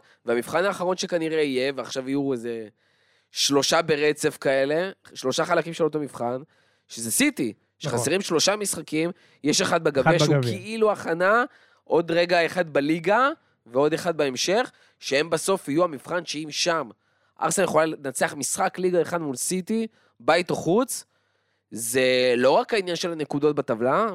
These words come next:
Speaker 1: והפתיחת הפער, זה הוכחה ליכולת ולמנטליות.
Speaker 2: כן, שמע, המשחק הזה בגביע,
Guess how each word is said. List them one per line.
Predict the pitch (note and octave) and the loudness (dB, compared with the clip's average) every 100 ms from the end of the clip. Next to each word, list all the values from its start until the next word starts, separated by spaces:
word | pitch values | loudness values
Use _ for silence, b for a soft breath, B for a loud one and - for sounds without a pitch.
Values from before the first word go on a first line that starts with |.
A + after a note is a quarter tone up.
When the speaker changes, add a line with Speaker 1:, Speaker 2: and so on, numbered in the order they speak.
| C3+ | -2
Speaker 1:
והפתיחת | A2+ A2+ A2+ A2+ - - A#2 - D3 | -2 0 -2 -4 -8 -14 -8 -2 -2
הפער, | C3 C#3+ D#3+ A#3 C4 b b b b _ _ | 0 2 4 4 0 b b b b _ _
זה | A#2+ A2+ C3 | -2 0 2
הוכחה | D3 D3+ D#3 - D3+ | 2 0 -4 0 2
ליכולת | E3 E3+ C#3+ C#3+ C3+ C3 A#2+ | 4 2 2 2 2 0 -2
ולמנטליות. | B2 B2+ B2 A#2+ - G3 E4+ C4+ G#2+ _ _ _ _ _ | 0 0 0 -2 0 0 0 -4 -8 _ _ _ _ _
Speaker 2:
כן, | - A3 E3+ | 0 2 2
שמע, | - B2 | 2 2
המשחק | G#2+ - C3+ - E3 G#3 | 2 2 0 0 0 2
הזה | F3 | 2
בגביע, | C#3 B2+ A#2+ C3+ F#3+ C#3 | 2 0 0 2 2 2